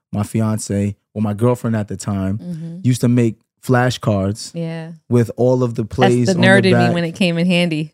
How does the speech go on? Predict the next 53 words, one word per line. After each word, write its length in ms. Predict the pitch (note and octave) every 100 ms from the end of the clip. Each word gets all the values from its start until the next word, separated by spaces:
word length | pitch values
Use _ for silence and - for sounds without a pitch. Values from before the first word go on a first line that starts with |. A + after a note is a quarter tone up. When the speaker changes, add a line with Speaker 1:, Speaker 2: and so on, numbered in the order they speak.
| -
Speaker 1:
and 200 | A#2+ A#2
turn 200 | C3 C3
it 100 | B2+
over 260 | B2+ A#2+
and 100 | B2 A#2+
would 80 | A#2+
have 220 | B2 A#2
all 140 | A#2+
the 120 | A#2
written 240 | A2 A#2+ A#2
diagrams 540 | A#2 A2+ A2+ A#2 A2+
on 100 | A2+
the 100 | A2+
other 100 | A2
Speaker 2:
Yeah. 40 | G2+ -
Speaker 1:
side. 280 | C#3+ C3+ A2+
So 200 | A#2+ A#2
no, 280 | D#3 C3
you 160 | A2 C#3
didn't 260 | D3+ C3 A#2
catch 280 | C3+ A#2+
any 160 | A#2 G#2+
passes, 640 | - A#2 C#3 - F2+ G#2+ _
Speaker 2:
Mm-hmm. 360 | E3+ E3+ D#3 D3+
Speaker 1:
but 320 | B2 A2+ F#2+ _ _ _ _ _
it 40 | D3+
was 180 | C#3+
always 360 | - D3+ D3 B2+
a 60 | B2
we 340 | A2+ C3+ C3
over 280 | B2 A#2+ A#2+
me 140 | A#2+
type 240 | A#2 A#2+ G#2+
of 80 | -
thing. 220 | C#3 A#2+
Speaker 2:
For 60 |
Speaker 1:
Like 160 | A2 G#2
Speaker 2:
sure. 380 | - - - -
Speaker 1:
you 200 | A#2 C3+
were 140 | F3 E3+
invested. 840 | C#3 G#2+ C3 C3+ - A#2 G#2 G#2 -
And 120 | B2
this 80 | D#3+
is 60 | D3+
one 160 | C#3+
thing 140 | C3+ C3
I 60 |
learned 300 | A2+ A#2+ A#2+
about 320 | A2 G#2 F#2+ -
myself 500 | A2 G#2+ - G#2 G2+
writing 200 | G2 F#2+
this 140 | F2+
book. 320 | G2 D#2+ -